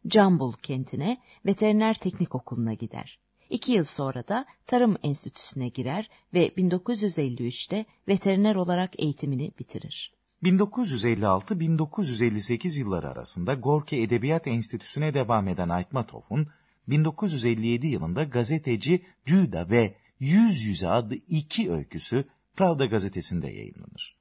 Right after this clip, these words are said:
Speaker 2: Bin dokuz yüz elli sekizde Yeni Dünya dergisinde yayınlanan Cemile ise Fransız yazar ve şairi Louis Aragon tarafından Fransızcaya çevrilir.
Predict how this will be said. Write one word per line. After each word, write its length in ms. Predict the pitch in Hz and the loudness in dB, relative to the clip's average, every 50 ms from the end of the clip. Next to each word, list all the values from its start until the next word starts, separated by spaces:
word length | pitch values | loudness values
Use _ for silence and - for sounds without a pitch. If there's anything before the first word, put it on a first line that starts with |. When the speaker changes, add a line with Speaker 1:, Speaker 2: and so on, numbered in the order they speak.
| _ _ _ _ _ _ _ _ _ _ _ - | _ _ _ _ _ _ _ _ _ _ _ 0
Speaker 2:
Bin 180 | 131 135 123 | 2 2 4
dokuz 280 | 117 120 120 - 214 160 | 2 2 0 0 -2 -2
yüz 120 | 120 85 | -2 -2
elli 180 | 87 80 73 67 | -4 -4 -4 -4
sekizde 420 | - - 73 - 82 82 92 156 | -6 -6 -6 -8 -10 -4 -2 0
Yeni 380 | 175 151 135 135 147 175 196 151 | 0 2 2 2 4 4 4 4
Dünya 420 | 143 139 131 135 139 139 135 117 | 2 0 0 2 2 2 2 2
dergisinde 640 | 98 85 76 71 52 64 69 - - 76 76 71 80 | 0 -2 -4 -4 -8 -10 -10 -8 -6 -6 -6 -6 -4
yayınlanan 640 | 76 76 76 76 69 71 71 71 82 107 147 147 - _ _ _ _ _ 120 | -6 -4 -6 -6 -6 -6 -4 -2 0 0 0 0 -2 _ _ _ _ _ -4
Cemile 540 | 107 107 127 131 131 135 135 123 131 87 65 | 0 2 2 4 4 2 2 2 2 0 0
ise 360 | 57 - - - 95 127 131 - _ _ _ _ _ | -4 -8 -4 -2 -2 -2 -4 -6 _ _ _ _ _
Fransız 460 | - - 151 180 170 - - 120 101 | -4 0 0 0 0 0 -2 -2 0
yazar 400 | 98 98 95 85 113 139 147 117 | 0 0 0 2 0 0 0 0
ve 120 | 113 104 90 | 0 -2 -2
şairi 600 | - - 101 90 80 73 73 76 85 131 143 - - - _ _ - | -2 0 0 0 0 0 -2 -2 -2 -2 -2 -4 -8 -20 _ _ 0
Louis 180 | 113 143 139 127 | 2 2 4 4
Aragon 440 | 110 117 135 139 - - 87 76 - | 4 4 4 2 2 0 -4 -6 -4
tarafından 520 | - 82 76 76 - - 85 95 139 160 | -4 -6 -6 -6 -6 -4 -4 -2 -2 -4
Fransızcaya 720 | 151 - 147 131 120 117 - 120 92 76 69 62 55 52 | -4 -6 -4 -4 -4 -4 -6 -8 -8 -10 -12 -12 -14 -16
çevrilir. 560 | - - - - - - - - - - - | -14 -14 -14 -14 -16 -16 -18 -18 -18 -18 -20